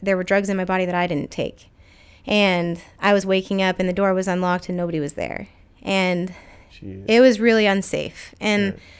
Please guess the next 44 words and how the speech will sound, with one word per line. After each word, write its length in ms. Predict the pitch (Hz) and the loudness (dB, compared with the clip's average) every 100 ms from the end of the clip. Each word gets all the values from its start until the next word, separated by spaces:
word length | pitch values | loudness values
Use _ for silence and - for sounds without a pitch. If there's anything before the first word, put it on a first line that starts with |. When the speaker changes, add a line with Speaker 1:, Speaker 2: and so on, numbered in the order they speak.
| - - - - - | -20 -20 -20 -12 -2
Speaker 2:
Right. 220 | 202 190 | 2 2
Speaker 1:
um, 280 | 165 190 185 _ - | 0 -4 -8 _ 2
I 80 | 240 | 4
was 100 | 302 | 4
just 140 | 339 - | 2 0
scared 280 | 202 247 | 4 4
all 100 | 196 | 4
the 80 | 165 | 0
time. 320 | 165 160 - | -4 -6 -4
I 60 | - | 2
didn't 200 | 240 240 | 4 4
sleep 280 | - 214 220 | 2 -2 -2
at 100 | 214 | -2
night 360 | 196 202 240 247 - - | -2 0 0 -2 -10 -12
Speaker 2:
Mm-hmm. 240 | 107 202 | -10 -4
Speaker 1:
because 420 | 214 202 190 190 | -4 0 -2 -4
people 280 | - 226 208 | -6 -4 -2
knew 120 | 190 185 | -2 -2
where 100 | 180 | -2
I 100 | 185 | 0
lived. 540 | 254 262 262 247 - - - - _ - - | 4 4 2 -2 -16 -20 -20 -20 _ -20 -8
Um, 460 | 208 196 180 170 202 - - _ _ 233 | -4 -2 -2 -4 -8 -14 -20 _ _ 4
it 100 | 277 | 4
was 200 | 285 262 | 4 2
really 260 | 254 262 | 2 2
scary. 600 | 254 - 226 180 175 220 - | 0 -2 0 0 -2 -6 -6
Speaker 2:
Not 160 | 107 | -6
comfortable. 380 | - 113 98 110 | -2 -2 2 4
Of 80 | 107 | 4
course, 220 | - 117 | 4 4
it 40 | 107 | 4
doesn't 200 | 98 87 | 2 2
feel 180 | - 95 | 2 4
like 160 | 90 | 2
home. 500 | - 113 104 98 101 - - - - 202 | 4 6 8 6 4 0 -10 -20 -6 0
Speaker 1:
Not 140 | 202 | 4
Speaker 2:
You 40 | |
Speaker 1:
at 40 | 190 | 6
Speaker 2:
know, 60 | 185 | 6
Speaker 1:
all. 40 | |
Speaker 2:
you 60 | 170 | 6
have 180 | 104 | 6
all 100 | 98 | 6
these, 220 | 92 87 | 6 4